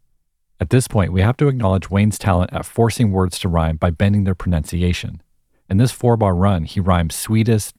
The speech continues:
defense, sequence, and the end, all words that aren't obvious rhymes when said casually.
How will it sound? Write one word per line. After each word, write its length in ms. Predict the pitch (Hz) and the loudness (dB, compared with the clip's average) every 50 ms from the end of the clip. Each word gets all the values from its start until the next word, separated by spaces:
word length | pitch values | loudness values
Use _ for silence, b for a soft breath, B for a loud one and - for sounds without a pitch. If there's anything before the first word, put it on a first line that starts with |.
| - - | -14 -6
defense, 580 | 78 98 104 - - 110 101 101 104 - - - - | -4 -2 -2 0 0 0 0 0 -2 -6 -12 -18 -20
sequence, 640 | - - - 113 98 - 113 107 101 98 - - - _ | -8 -4 -2 -2 0 0 0 0 0 0 -4 -8 -10 _
and 120 | - 95 80 | -4 -2 0
the 160 | 85 87 92 | 0 0 0
end, 300 | 90 78 69 71 - - - _ _ _ _ _ - | 0 0 -4 -6 -12 -16 -20 _ _ _ _ _ 0
all 200 | 107 110 123 120 | 2 2 4 4
words 300 | 113 107 110 110 - - | 4 2 2 2 0 -2
that 120 | 92 - - | -4 -2 0
aren't 200 | 104 107 110 - | 0 0 0 0
obvious 400 | - 101 92 85 90 85 80 - | -2 -2 -2 0 -2 -4 -4 -2
rhymes 320 | - 87 87 92 92 85 - | -2 0 0 0 0 -2 -2
when 140 | 95 85 | -2 -2
said 240 | - - 82 76 - | -2 -2 -6 -6 -6
casually. 560 | - - 95 95 90 - - - - - - | -2 0 0 0 0 -2 -6 -8 -10 -14 -18